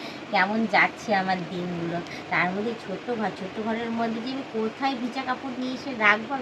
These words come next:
কোথায় মেলবো, আমি নিজেই বুঝে উঠতে পারছি না। তো যাই হোক, যে কটা ছিল, সে কটা আমি আপাতত আধা শুকনো যেগুলো ছিল, সেগুলো আমি রেখে দিয়েছি এখানে, শুকিয়ে যাবে ফ্যানের আ-, ইয়েতে, আর বাদ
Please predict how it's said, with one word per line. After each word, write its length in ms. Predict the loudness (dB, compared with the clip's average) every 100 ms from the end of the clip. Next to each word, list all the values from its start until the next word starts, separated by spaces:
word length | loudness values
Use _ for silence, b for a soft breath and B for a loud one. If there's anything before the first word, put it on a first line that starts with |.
| -4
কোথায় 280 | -4 -4
মেলবো, 300 | -2 -2 -2
আমি 120 | -4 -2
নিজেই 360 | -2 -2 -2
বুঝে 280 | -2 -4 -4
উঠতে 200 | -4 -6
পারছি 300 | -4 -6 -8
না। 80 | -10 B B -8
তো 60 | -2
যাই 160 | 2 2
হোক, 80 | 0
যে 100 | -2 2
কটা 280 | 2 4 2
ছিল, 460 | -2 -4 -2 0 -2 B B -10 -6
সে 100 | 0
কটা 220 | 0 2
আমি 280 | 2 2 2
আপাতত 540 | 0 0 0 0 2 0 2
আধা 260 | 0 0 -2
শুকনো 260 | -4 -6 -4
যেগুলো 280 | -4 -2 -4
ছিল, 220 | -4 -6
সেগুলো 320 | -6 -6 -2
আমি 140 | -2 -2
রেখে 360 | -4 -4 -6
দিয়েছি 300 | -4 -6 -6
এখানে, 260 | -6 -6 -8 -8
শুকিয়ে 280 | -8 -6 -4
যাবে 160 | -4 -6 -8
ফ্যানের 280 | -6 -2
আ-, 180 | 0 0 -2 -4
ইয়েতে, 280 | -4 -4 -6 -8 B B B -2
আর 100 | 2
বাদ 200 | 2